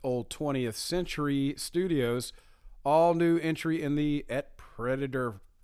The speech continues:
Predator franchise. Prey is set to, uh, come out. It's in the world of the Comanche Nation three hundred years ago. It's a prequel to Predator.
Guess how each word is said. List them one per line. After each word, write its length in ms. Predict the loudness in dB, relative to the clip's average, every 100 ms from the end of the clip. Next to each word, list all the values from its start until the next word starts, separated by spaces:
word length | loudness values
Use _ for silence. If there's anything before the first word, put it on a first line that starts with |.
| -10
Predator 480 | 0 2 2 0 -2
franchise. 760 | 0 -2 -2 -2 -2 -4 -8 -8
Prey 540 | 2 4 6 4 -2 -6 -8 -10 -14 -10
is 140 | -8 -2
set 320 | 0 -2 -2
to, 320 | -4 -2 0
uh, 200 | 0 -4
come 240 | -4 -4 -2
out. 160 | -4
It's 160 | -6 -4
in 80 | -4
the 80 |
world 280 | -4 -4 -4
of 80 | -4
the 60 | -6
Comanche 560 | -4 -2 -2 -2 -2
Nation 480 | 0 0 0 -4 -8 -12 -20 -20 -20 -16
three 260 | -4 -2 2
hundred 320 | 0 0 -2
years 300 | 2 2 2
ago. 360 | -2 -2 -2 -4
It's 180 | -6 -4
a 80 | -4
prequel 600 | -6 -4 -2 -2 -2 -2
to 80 |
Predator. 520 | -2 -2 -2 -2 -8